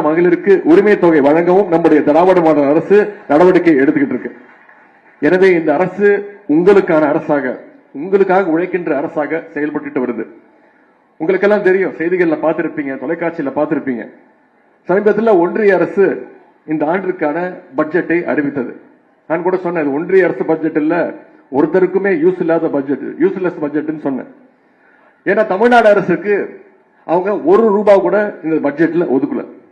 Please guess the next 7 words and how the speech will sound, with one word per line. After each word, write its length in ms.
அரசுக்கு 380
தான் 200
ஒரு 140
ரூபா 200
கூட 160
ஒதுக்கலன்னா 540
தமிழ்நாடுங்கிற 640